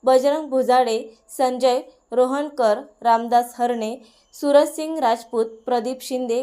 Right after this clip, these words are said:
गजानन नवथडे, अमरीश शुक्ला, अल्पसंख्याक सेलचे मोहि-, मोसीम खान, अभिजित वाघाडे, सुनील शिंदे, नकुल चव्हाण, फिरोज खान, वैभव बोरचाटे, विजय प्रधान, श्यामकुमार वाघेडे,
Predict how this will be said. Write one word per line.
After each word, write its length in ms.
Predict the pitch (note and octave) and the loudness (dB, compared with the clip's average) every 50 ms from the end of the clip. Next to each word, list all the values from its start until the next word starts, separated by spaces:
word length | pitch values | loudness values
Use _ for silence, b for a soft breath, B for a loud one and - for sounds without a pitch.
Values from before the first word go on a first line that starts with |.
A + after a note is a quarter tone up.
| B3+ B3+ | -2 -2
गजानन 440 | B3 A#3 G#3+ A3 A3 A3+ A3+ A3+ A#3 | -2 0 0 -2 -2 -4 -4 -6 -6
नवथडे, 540 | A3+ A3 G#3+ G#3 G#3+ C4 A#3+ G#3+ G#3+ C4 B B B B B B B | -4 -4 -4 -4 -4 -4 -2 -2 -2 -4 B B B B B B B
अमरीश 480 | - B3 C4 B3+ B3+ C#4 D4 D4 - - | -4 -2 -2 0 -2 -2 -4 -4 -6 -6
शुक्ला, 380 | C#4 C#4 C#4 C#4 B3+ A3+ A3+ | -6 -6 -4 -2 0 0 0
अल्पसंख्याक 880 | B3 - - A#3+ B3+ C4 - D#4+ D#4+ D#4+ D4+ C#4 C#4 C#4+ C#4+ C#4+ C#4+ D4 | 0 0 -2 -4 -4 -4 -4 -4 -4 -4 -6 -6 -4 -4 -4 -4 -4 -6
सेलचे 460 | - C#4+ B3 A#3+ A#3 A#3+ - C4+ C4+ | -4 -2 -2 -2 -2 -6 -8 -10 -8
मोहि-, 420 | C4 B3+ A#3+ A#3+ A#3+ A#3 A#3+ B3 - - | -8 -8 -8 -8 -8 -8 -8 -10 -10 -8
मोसीम 380 | A#3+ B3 B3 B3 - C4+ C4+ C4+ C4+ | -8 -8 -6 -6 -8 -10 -10 -10 -6
खान, 260 | - C4 A3 G#3 A#3+ B3 B B B B B B B - | -4 -4 -4 -4 -4 -8 B B B B B B B -2
अभिजित 500 | B3 B3+ B3 C#4 C#4 C4 D4+ D4 D4 C4+ | -2 0 0 -2 -4 -4 -6 -8 -4 0
वाघाडे, 540 | B3 A3+ G#3+ G#3 B3 B3 B3 A3 G#3+ B3 C4 B B B B _ | 0 0 0 0 -2 -2 -2 -2 -4 -6 -6 B B B B _
सुनील 340 | - C#4+ C4+ C4 C4+ C4+ C4+ | -8 -4 -2 -2 -2 -4 -6
शिंदे, 400 | C4+ - C4 C4 B3+ A#3 A#3 B3 | -6 -4 -4 -2 -2 0 -2 0
नकुल 380 | B3+ B3+ A3 G#3+ - A#3 A#3 A#3 | -2 -2 -4 -4 -4 -6 -8 -8
चव्हाण, 480 | A#3 - A#3+ A#3 B3 A#3 G#3+ G#3+ B3+ | -6 -4 -4 -2 -2 -2 -2 -4 -6
फिरोज 520 | C4+ - - C#4 B3+ B3+ B3+ C4 B3+ - - | -8 -8 -6 0 2 4 4 2 0 -6 -6
खान, 260 | C4+ A#3 G#3+ A3 B3+ B3+ b b b b b b b b b _ | -4 -4 -4 -4 -6 -10 b b b b b b b b b _
वैभव 400 | A3+ A#3+ C4 B3+ A#3+ B3+ D4 D#4 | 2 4 4 4 4 2 -2 -4
बोरचाटे, 680 | C4+ B3+ C4 B3+ B3 B3+ - C4+ C#4 C4+ A#3+ A#3+ A#3+ B3+ | 0 2 2 2 2 0 0 -2 -2 -2 -2 -4 -6 -6
विजय 320 | B3 B3 A#3+ G3 A#3 A#3 | -6 -8 -6 -4 -4 -6
प्रधान, 480 | A#3 A#3+ A#3+ A#3+ A#3 A3 B3 A3 A3 B3+ C4 | -4 -4 -4 -4 -2 -2 -4 -6 -6 -8 -10
श्यामकुमार 840 | - - - B3 A#3+ B3+ C4 C4 - - C4 B3+ B3 A#3+ B3 B3 | -10 -2 0 0 0 0 -2 -8 -10 -8 -8 -4 -2 -2 -2 0
वाघेडे, 580 | A3+ A#3 G#3+ G#3 G3+ A#3 B3+ B3 A3 G#3 A3+ | 0 0 0 0 0 -2 -2 0 0 -2 -4